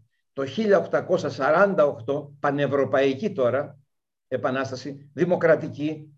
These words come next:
κοινωνική, αναδεικνύει το κοινωνικό πρόβλημα πλέον των λαών. Το κοινωνικό ζήτημα, το νέο κοινωνικό ζήτημα αναδεικνύει η Επανάσταση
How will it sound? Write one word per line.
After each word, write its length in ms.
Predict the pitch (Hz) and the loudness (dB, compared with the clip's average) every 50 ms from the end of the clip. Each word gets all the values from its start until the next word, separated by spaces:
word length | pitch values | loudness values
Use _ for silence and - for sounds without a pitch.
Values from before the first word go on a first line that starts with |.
| _ _ _ | _ _ _
κοινωνική, 920 | - - 190 175 175 165 160 156 156 147 110 117 156 160 165 160 160 - - _ _ | -4 0 2 2 4 2 2 0 -2 -4 -4 -2 -2 -2 -2 -4 -8 -12 -20 _ _
αναδεικνύει 500 | - 151 156 165 160 156 - 170 214 202 | -6 -2 0 0 0 0 -2 -4 -4 -2
το 100 | - 196 | -2 -2
κοινωνικό 500 | - 170 175 170 170 170 170 - 247 - | 0 -2 -2 -2 -2 0 2 2 2 2
πρόβλημα 500 | - 233 220 214 196 185 185 185 175 175 | 4 4 6 6 6 4 -2 -4 -4 -4
πλέον 560 | 180 185 185 175 170 156 143 139 143 - _ _ _ _ _ _ _ | -2 0 0 0 0 -2 -6 -8 -14 -18 _ _ _ _ _ _ _
των 160 | - 165 165 | -2 0 2
λαών. 500 | 165 165 170 175 165 147 127 113 110 - - - _ _ _ _ | 4 4 6 6 4 2 0 -4 -8 -12 -18 -20 _ _ _ _
Το 120 | - 160 | -8 -6
κοινωνικό 460 | 156 - 170 165 170 175 185 190 226 196 | -2 -2 0 0 0 0 2 2 2 2
ζήτημα, 480 | 131 123 247 214 185 185 156 139 123 | 2 0 -2 -2 -4 -4 -6 -6 -6
το 140 | 113 151 151 | -4 -4 0
νέο 180 | 180 214 226 214 | 0 0 0 0
κοινωνικό 440 | 220 220 208 214 214 214 240 220 | 0 0 0 0 0 2 2 2
ζήτημα 320 | 185 202 247 - 226 196 180 | 4 4 2 -2 -2 -2 -2
αναδεικνύει 360 | 180 180 160 156 165 180 190 | -2 -2 -2 -4 -4 -4 -2
η 40 | 170 | -2
Επανάσταση 720 | 151 160 156 165 175 170 160 147 127 - 143 143 - _ | 0 0 -2 -2 -2 -4 -6 -10 -10 -10 -10 -12 -12 _